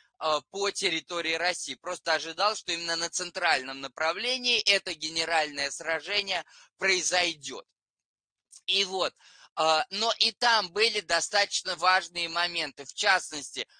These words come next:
вот Николай Николаевич Раевский, э, сражение под Салтановкой. Надо сказать, что он здесь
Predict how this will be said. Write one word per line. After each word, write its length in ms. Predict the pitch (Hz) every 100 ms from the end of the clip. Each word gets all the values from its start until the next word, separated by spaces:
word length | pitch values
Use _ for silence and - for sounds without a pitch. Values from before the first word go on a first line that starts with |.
| _ -
вот 260 | 185 - -
Николай 600 | 160 170 196 202 202 185
Николаевич 840 | 165 - 175 170 160 156 147 135
Раевский, 880 | 165 180 175 196 220 208 - 214 190 _ - -
э, 180 | 175 175
сражение 680 | - 196 190 202 214 175 165
под 300 | - 196 -
Салтановкой. 800 | 185 165 - 202 208 208 - 190
Надо 300 | 196 202 175
сказать, 440 | - 175 165 170
что 200 | - -
он 140 | 175 160
здесь 300 | 170 160